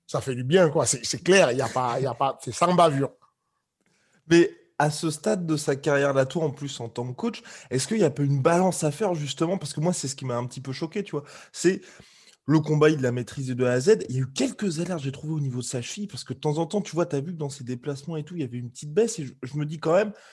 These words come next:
Speaker 2: au regard de son statut de Sean O'Malley, aujourd'hui, il est pas top quinze, mais quand même, tu vois, il y a, tout le monde se dit, à un moment donné, il va être peut-être top cinq. Là, il veut Dominique Cruz, donc vraiment de, de grosses, grosses joutes qui s'annoncent.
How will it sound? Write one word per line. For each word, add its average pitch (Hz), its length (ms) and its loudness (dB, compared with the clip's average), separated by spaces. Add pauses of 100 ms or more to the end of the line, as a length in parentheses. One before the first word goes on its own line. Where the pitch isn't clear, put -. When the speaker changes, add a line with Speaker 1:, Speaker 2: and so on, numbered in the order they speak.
(460)
Speaker 2:
au 139 100 0
regard 156 240 2
de 156 100 0
son 135 200 -6
statut 139 340 -6
de 131 60 -12
Sean 131 180 -6
O'Malley, 127 260 -4
aujourd'hui, 135 300 -4
il 123 60 -2
est 120 40 -2
pas 135 160 -4
top 139 240 -2
quinze, 147 240 -2
mais 131 140 -2
quand 165 160 6
même, 175 160 6
tu 139 100 -8
vois, 147 120 0
il 127 60 4
y 120 40 0
a, - 20 -4 (220)
tout 165 100 -6
le 160 80 2
monde 175 180 2
se 170 140 -4
dit, 165 240 0
à 131 220 4
un 127 80 -4
moment 139 320 -2
donné, 139 300 -2
il 131 100 -4
va 120 80 0
être 113 160 -6
peut-être - 300 -8
top 127 160 -4
cinq. 180 320 -2
Là, 147 40 2
il 135 120 0
veut 123 120 -4
Dominique 123 400 -6
Cruz, 165 280 -4
donc 123 180 -6
vraiment 139 300 0
de, 117 220 -4
de 104 140 -8
grosses, 123 300 -6
grosses 131 200 -4
joutes 139 220 -10
qui 120 140 -16
s'annoncent. 190 400 -4